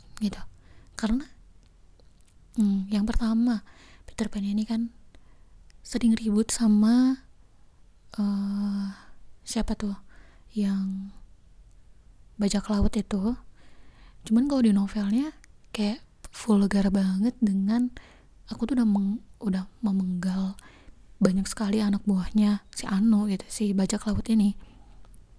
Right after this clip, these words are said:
Dan dia tuh kayak bener-bener nyulik, nyulik anak-anak yang udah nggak happy di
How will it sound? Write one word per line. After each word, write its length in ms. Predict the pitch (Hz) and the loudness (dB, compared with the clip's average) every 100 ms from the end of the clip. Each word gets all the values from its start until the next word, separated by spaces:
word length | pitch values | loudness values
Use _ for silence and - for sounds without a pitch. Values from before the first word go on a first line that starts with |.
| - - - - - - - - - - - 247 | -20 -20 -20 -20 -20 -20 -20 -20 -20 -18 -2 4
Dan 160 | 226 | 6
dia 160 | 226 220 | 6 4
tuh 160 | 302 | 4
kayak 260 | 277 247 254 - - - - - - | 8 8 8 2 -20 -20 -18 -4 6
bener-bener 460 | 196 190 240 240 | 6 8 8 8
nyulik, 140 | 214 214 - - | 6 2 -4 2
nyulik 220 | 202 208 | 2 2
anak-anak 480 | 202 214 220 226 247 | -2 -2 0 0 2
yang 180 | 240 269 - - - - - - - | 4 4 0 -16 -18 -18 -18 -14 2
udah 220 | 247 247 269 | 6 6 6
nggak 160 | 247 - | 0 -6
happy 480 | 262 - - 269 277 - - - - - - | -6 -6 -4 -2 -2 -8 -18 -18 -18 -20 -4
di 160 | 226 | 4